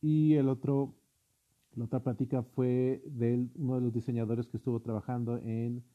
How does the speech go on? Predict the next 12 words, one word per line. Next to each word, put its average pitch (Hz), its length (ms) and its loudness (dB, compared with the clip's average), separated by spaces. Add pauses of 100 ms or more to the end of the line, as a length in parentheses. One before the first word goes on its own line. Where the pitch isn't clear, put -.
(420)
The 123 100 0
Mitchells 123 480 0
versus 113 380 -4
The 104 80 -4
Machines, 160 500 -6
que 117 120 -8
van 110 180 -4
a 113 40 -2
encontrar 110 360 -6
igual 110 240 -2
en 117 140 -2
Netflix. 214 500 -4